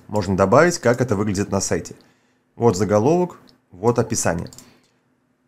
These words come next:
Эта информация будет отображаться при условии, если логотип не загружен. Если мы загружаем картинку, наш логотип, тогда описание и заголовок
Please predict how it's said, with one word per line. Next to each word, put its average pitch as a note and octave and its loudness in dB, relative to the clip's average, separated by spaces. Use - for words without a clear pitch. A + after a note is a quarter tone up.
Эта C3 4
информация A2+ 4
будет A#2 2
отображаться A2 2
при A2 -2
условии, B2+ 2
если A2 0
логотип G2+ -2
не F#2+ 0
загружен. F2 -6
Если G2+ -4
мы G#2 2
загружаем F#2 -2
картинку, G#2+ -4
наш G2 -6
логотип, G2 -6
тогда G#2 2
описание C#3 2
и A2 -2
заголовок G#2+ 0